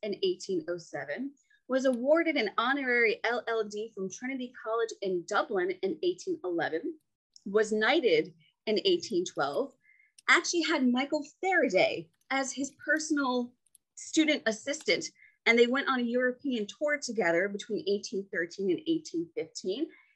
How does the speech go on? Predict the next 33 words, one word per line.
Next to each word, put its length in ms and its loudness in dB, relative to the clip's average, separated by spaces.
He 180 -2
met 380 2
French 420 0
Empress 480 0
Marie 340 2
Louise 460 0
in 160 -6
eighteen 500 -2
fifteen. 520 -2
He 100 -6
was 160 -2
made 360 0
a 60 2
baron 680 2
in 240 0
eighteen 500 0
eighteen. 580 0
He 200 -6
earned 240 4
the 60 4
Royal 280 6
Society's 600 -2
Royal 340 2
Medal 500 0
for 100 -10
his 240 -12
work 280 -2
in 120 -4
electrochemi-, 720 -4
chemistry 400 4
in 180 0
eighteen 340 -2
twenty-six. 800 -2